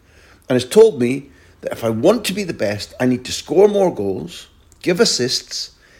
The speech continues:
maintain a strong mental attitude, and be totally focused. He saw from the start that he wanted me to do more for the team,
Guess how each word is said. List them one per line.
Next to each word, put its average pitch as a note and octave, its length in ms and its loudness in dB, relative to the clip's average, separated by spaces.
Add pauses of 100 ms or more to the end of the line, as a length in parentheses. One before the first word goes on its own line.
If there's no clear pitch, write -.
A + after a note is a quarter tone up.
(140)
maintain D3 440 -2
a G#2+ 40 -4
strong G3 420 0
mental C3+ 300 -4
attitude, F#2+ 480 -10 (340)
and F2+ 100 -10
be F#2 180 -12 (100)
totally F#2+ 520 -4
focused. - 680 -10 (1120)
He F#3 240 -6
saw G#2+ 380 -2
from C#3+ 340 0
the F3 60 -4
start - 560 -8 (480)
that A#2 100 -4
he C3 80 4
wanted F3+ 440 4
me D3 120 0
to - 140 -8
do B2 160 0
more C3+ 420 8
for D3 160 -8
the B2+ 100 0
team, E2+ 520 -8